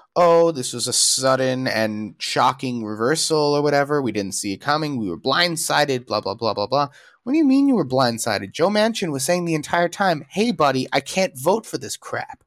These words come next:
This is <laughs> not gonna work well with the people of West Virginia."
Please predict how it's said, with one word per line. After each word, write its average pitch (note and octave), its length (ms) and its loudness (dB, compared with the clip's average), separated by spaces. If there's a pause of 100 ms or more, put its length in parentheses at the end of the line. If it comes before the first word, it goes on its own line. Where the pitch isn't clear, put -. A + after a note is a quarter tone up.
(600)
This C#3+ 160 0
is D#3 120 0
<laughs> - 0 -
not E3 280 -2
gonna F3 180 6
work D3 300 2
well C3 160 4
with A#2+ 100 -6
the B2+ 60 -10
people B2+ 340 0
of A#2+ 80 0
West A#2+ 260 0
Virginia." B2 640 -4